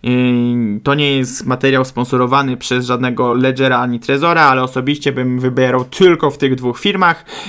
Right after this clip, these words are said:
Jerze, a inne dla mnie są zbyt krótko na rynku, mogą być dziury w różnych ich rejonach i jeszcze o nich nie wiedzieć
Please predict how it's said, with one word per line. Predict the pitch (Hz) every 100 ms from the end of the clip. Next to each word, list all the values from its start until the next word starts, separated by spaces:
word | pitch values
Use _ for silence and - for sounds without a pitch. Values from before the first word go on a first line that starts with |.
| 147
Jerze, | 127 143 147 143 -
a | 131
inne | 160 156 147 139
dla | 131
mnie | 135 127
są | 127 120
zbyt | 123 127 185 -
krótko | 185 180 - 165
na | 160
rynku, | 165 160 180 175 247 262 -
mogą | 139 139 135
być | 123 -
dziury | 127 143 170 170
w | 151
różnych | 156 151 156 156 139 -
ich | 147 139 151
rejonach | 147 151 147 143 143 - -
i | 139 131 131
jeszcze | 135 135 123
o | 120
nich | 120 -
nie | 160
wiedzieć | 156 151 147 139